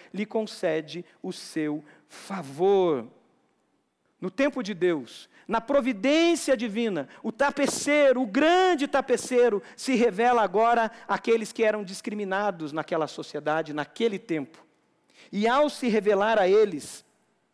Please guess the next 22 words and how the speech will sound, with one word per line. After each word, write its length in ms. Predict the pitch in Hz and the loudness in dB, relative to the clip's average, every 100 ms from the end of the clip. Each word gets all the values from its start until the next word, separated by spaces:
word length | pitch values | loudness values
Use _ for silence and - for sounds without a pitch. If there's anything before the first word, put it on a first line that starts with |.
| _ _ _ _ _ _ - | _ _ _ _ _ _ 0
ele 280 | 196 208 | 0 2
mostra 580 | 190 190 190 - - 160 | -2 -2 -2 -6 -8 -8
que 520 | 147 - 175 160 135 - _ _ - | -8 -12 -8 -8 -10 -14 _ _ -2
ele 240 | 190 190 | -2 -2
busca 520 | 151 196 240 - 185 | -8 -6 -6 -4 -6
cada 460 | - 240 269 247 220 | -4 -4 -4 -2 -4
um 220 | 208 226 | -6 -8
de 140 | 190 | -8
nós, 520 | 185 139 131 - - _ _ _ _ | -8 -6 -8 -12 -20 _ _ _ _
apesar 1120 | 226 226 _ - 208 147 143 160 151 135 110 _ _ _ _ _ | -8 -8 _ -4 -4 -4 -6 -4 -2 -4 -8 _ _ _ _ _
de 220 | 123 117 | -18 -14
nós. 580 | 113 87 - - - - _ _ _ _ _ - | -14 -14 -18 -20 -20 -20 _ _ _ _ _ -14
É 80 | |
graça, 600 | 180 160 156 - - 120 - _ _ _ - - | -10 -10 -10 -14 -14 -14 -14 _ _ _ -8 -4
é 100 | 202 | -2
favor 640 | 214 160 139 185 196 208 - _ _ _ | -2 -2 -2 0 0 -2 -10 _ _ _
imerecido. 1200 | 233 233 226 - - 196 180 156 - - 143 117 - _ _ _ _ _ _ - | 0 0 -2 -8 -10 -4 -2 -4 -6 -12 -14 -14 -20 _ _ _ _ _ _ -4
Ele 140 | 311 | 0
não 100 | 349 | 2
apareceu 680 | 311 269 247 - 285 262 175 - _ | 2 4 2 2 4 4 2 -4 _
pra 200 | 226 202 | -2 2
Herodes. 880 | 190 185 180 156 139 - - - | 4 4 4 2 -6 -12 -14 -16